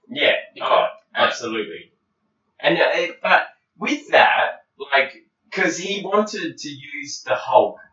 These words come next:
Speaker 1: sort of to, sort
Speaker 2: To
Speaker 1: of
Speaker 2: tear up the ship,
Speaker 1: to,
Speaker 2: basically.
Speaker 1: to tear him apart
Speaker 2: Yeah.
Speaker 1: in that sense. He used,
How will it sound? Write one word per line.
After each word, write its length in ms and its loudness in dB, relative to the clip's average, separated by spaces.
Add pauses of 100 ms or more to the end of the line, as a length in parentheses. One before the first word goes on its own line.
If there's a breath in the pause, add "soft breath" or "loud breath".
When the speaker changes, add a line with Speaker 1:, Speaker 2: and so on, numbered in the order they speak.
Speaker 1:
sort 540 -6
of 80 -12
to, 480 -2 (760)
sort 260 -4
Speaker 2:
To 60 4
Speaker 1:
of 60 2
Speaker 2:
tear 160 6
up 120 0
the 60 -10
ship, 360 -6
Speaker 1:
to, 60 -4
Speaker 2:
basically. 320 -2
Speaker 1:
to 160 -6
tear 360 6
him 60 0
apart 640 2
Speaker 2:
Yeah. 140 -8
Speaker 1:
in 120 -8
that 200 2
sense. 340 -6
He 100 -16
used, 460 -12